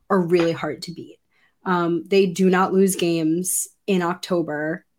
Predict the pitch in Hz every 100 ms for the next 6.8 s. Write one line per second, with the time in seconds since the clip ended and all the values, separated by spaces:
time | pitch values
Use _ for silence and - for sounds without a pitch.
0 | _ _ _ _ 185 165 - - 202 214
1 | _ _ - - 208 185 180 180 202 196
2 | 208 196 202 202 196 185 180 175 170 -
3 | - _ - 196 180 170 165 160 165 170
4 | 190 190 185 160 160 - 175 220 311 311
5 | - - _ _ - 185 185 185 185 190
6 | 190 185 185 170 226 - -